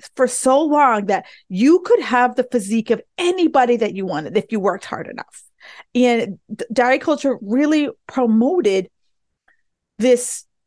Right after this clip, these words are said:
whole thought is of excessiveness, excessive and rigid, that excessive workout, excessive dieting would get me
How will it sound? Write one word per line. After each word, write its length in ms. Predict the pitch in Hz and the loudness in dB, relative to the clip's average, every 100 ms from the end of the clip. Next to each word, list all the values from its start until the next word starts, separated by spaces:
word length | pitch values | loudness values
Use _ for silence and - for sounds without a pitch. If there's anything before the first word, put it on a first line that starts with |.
| _ _ _ | _ _ _
whole 340 | - - 311 349 | -20 0 2 2
thought 400 | - 254 262 226 | 2 2 2 0
is 180 | 214 233 | 0 0
of 240 | 208 202 - | -2 -4 -2
excessiveness, 1300 | 233 - - 269 247 - 196 170 - 175 - - - | -2 -2 -2 0 0 -2 -2 -2 -10 -12 -10 -12 -10
excessive 720 | - - 269 262 - 285 240 | -8 -4 -2 -4 0 -2 0
and 320 | 240 220 190 180 | -2 0 -2 0
rigid, 420 | 190 170 - - - - _ | 0 0 -6 -6 -18 -20 _
that 380 | 202 208 196 - | 0 2 2 0
excessive 800 | 226 - - 302 277 - 269 240 | -4 -8 -4 -2 -2 0 2 2
workout, 540 | 226 196 208 202 160 - | 0 0 0 0 -4 -4
excessive 1000 | - - - - 269 254 - 240 196 - | -6 -10 -8 -2 -2 -2 0 0 0 -4
dieting 500 | 208 190 202 196 180 | -4 -2 -2 -2 -2
would 160 | 190 - | -6 -2
get 220 | 285 285 | -2 0
me 220 | 226 208 | -2 -2